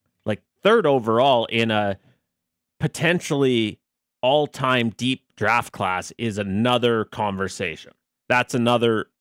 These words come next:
echelon. You could, I think, make the case, a-, and, and I'm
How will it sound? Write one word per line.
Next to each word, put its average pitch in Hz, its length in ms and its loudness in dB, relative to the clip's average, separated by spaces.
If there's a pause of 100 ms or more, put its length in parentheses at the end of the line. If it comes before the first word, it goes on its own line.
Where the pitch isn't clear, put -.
(100)
echelon. 92 560 -4
You 170 140 2
could, 190 300 0 (420)
I 135 100 0
think, 185 500 0
make 139 260 0
the 123 80 -2
case, 127 440 -2
a-, 127 180 0
and, 117 340 -2
and 113 160 -2
I'm 120 280 0